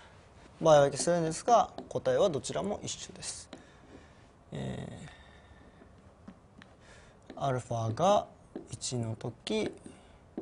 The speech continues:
Pイコール、えー、マイナス一。えー、アルファが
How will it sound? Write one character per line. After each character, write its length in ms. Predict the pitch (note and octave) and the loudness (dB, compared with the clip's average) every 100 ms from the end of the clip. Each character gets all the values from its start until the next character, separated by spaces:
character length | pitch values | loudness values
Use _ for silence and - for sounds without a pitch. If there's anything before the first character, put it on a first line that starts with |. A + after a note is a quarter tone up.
| - - - - - - - - - - - - - - - - - - - - - - | -12 -14 -14 -14 -14 -8 -8 -10 -20 -20 -20 -20 -20 -16 -16 -16 -18 -16 -16 -12 -12 -10
P 180 | - C3 | -4 -2
イ 60 | B2 | -2
コ 240 | - C#3 | 0 0
ー 40 | E3 | 4
ル、 280 | A3 A3 - - - | 4 4 -2 -20 -8
え 160 | C3+ B2 | -4 -2
ー、 60 | |
マ 140 | A#2+ A#2 | -2 -2
イ 40 | |
ナ 160 | A#2 A#2+ | -2 -2
ス 220 | - G3 | 0 0
一。 420 | - - - - - - - - - - - - - - - - - - - - - - - - - - - - - | -2 -6 -12 -12 -16 -20 -18 -16 -16 -18 -18 -16 -20 -20 -18 -18 -14 -14 -14 -14 -14 -14 -20 -20 -20 -20 -20 -16 -12
え 120 | C#3+ | -8
ー、 80 | - | -2
ア 80 | C#3 | -2
ル 80 | B2+ | -2
フ 160 | - | -2
ァ 180 | A#2+ A#2 | -4 0
が 260 | E3 G3+ | 2 2